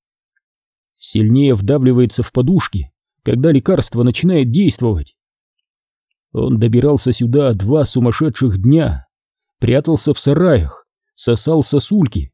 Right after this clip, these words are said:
жирные от копоти с верфей, пока, наконец, удалось сесть на поезд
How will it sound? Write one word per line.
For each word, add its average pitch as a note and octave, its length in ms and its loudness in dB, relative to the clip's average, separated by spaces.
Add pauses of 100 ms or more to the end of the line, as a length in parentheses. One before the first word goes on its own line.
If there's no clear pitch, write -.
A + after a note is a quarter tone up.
(520)
жирные B2+ 520 0
от A#2 100 -2
копоти B2+ 300 -2
с - 120 -6
верфей, C#3+ 520 -2 (480)
пока, A#2+ 240 -2
наконец, E3 480 -2
удалось D#3 400 2
сесть F3+ 260 -2
на C#3 120 2
поезд F3 480 -2